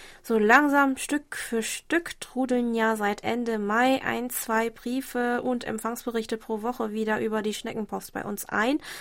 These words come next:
Aber auch der Postversand von Korea nach Deutschland scheint sich so ganz allmählich zu normalisieren,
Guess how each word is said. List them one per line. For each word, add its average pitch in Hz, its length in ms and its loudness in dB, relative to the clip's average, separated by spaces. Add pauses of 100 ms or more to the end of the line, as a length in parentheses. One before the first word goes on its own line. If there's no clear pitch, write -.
(280)
Aber 240 540 6
auch 233 160 0
der 226 180 0
Postversand 214 880 0
von 202 240 -6
Korea 220 460 0
nach 202 320 -6
Deutschland - 580 0
scheint 202 300 -6
sich - 240 -10
so 202 200 -4
ganz 208 400 -2
allmählich 214 680 0
zu 208 140 -8
normalisieren, 202 760 0